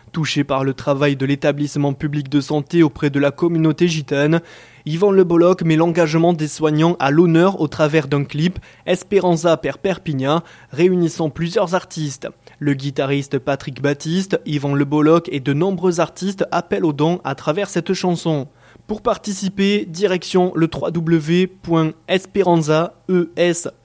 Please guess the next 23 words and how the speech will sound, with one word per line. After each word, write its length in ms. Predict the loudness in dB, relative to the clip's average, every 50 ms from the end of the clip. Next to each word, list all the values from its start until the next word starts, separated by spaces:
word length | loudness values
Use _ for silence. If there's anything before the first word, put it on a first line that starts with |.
| _ _
P 220 | 0 2 2 0 -2 -2
E 200 | 0 0 0 0 -2 _ _ _ _ 0
R 300 | 2 2 2 0 -2 -6 _
A 220 | -2 -2 -2 -2 -4 _ -2
N 320 | 0 0 0 -2 -4 -8 -10 -2
Z 200 | 2 2 2 2 2 -2
A, 240 | 0 0 0 0 -2 -6 _ _ _ _ _
per, 320 | 2 2 2 2 0 -4 -14 _ _ _ _ _ -2
P 160 | 0 0 2
E 140 | 0 0 0 2 2 2 2
R, 120 | 2 0 -6 -12 _ _ _ _ 0
Perpignan, 600 | 2 2 2 -2 -2 0 2 2 2 0 -2 -4 -8 _ _ _
P 300 | 2 4 4 4 2 0 0
E 200 | 0 0 0 0 0 2
R 320 | 4 4 4 2 0 -4 -8 _
P 200 | 2 2 2 2 0
I 180 | -4 -8 -8 -6 _
N 320 | 2 2 2 2 0 -4 -8 _ -6
Y 420 | -4 -4 -2 -2 -2 -2 -4 -6 -4 _
A 300 | 0 0 0 -2 -6 _ _ _ _ _
point 260 | -2 0 2 4 2
F 120 | 2 2 0
R. 340 | -2 -2 -2 -4 -6 -8